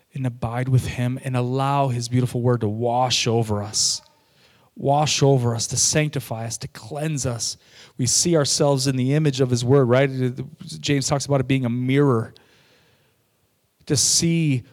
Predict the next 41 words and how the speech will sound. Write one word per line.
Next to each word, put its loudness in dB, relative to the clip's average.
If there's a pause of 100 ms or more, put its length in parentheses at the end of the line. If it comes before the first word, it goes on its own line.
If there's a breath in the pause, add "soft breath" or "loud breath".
who 4 (220 loud breath)
we 6
are, 4
see 0
the 4
filth, 4
and 2
yes, 2
he -4
gets 4
to 6
work 6
that 4
stuff 2
out 6
in 4
us 0
and -2
cleanse 0
us, 4
purify 2
us, -4 (340 loud breath)
cleanse 0
us, 2
make 2
us, 0
make 0
us 0
right. 6 (920)
And -2
also 2
it 0
sees -2 (560 loud breath)
this -4
re-, 0
we 2
see -2
this -4
reflection -2
back -2
that -6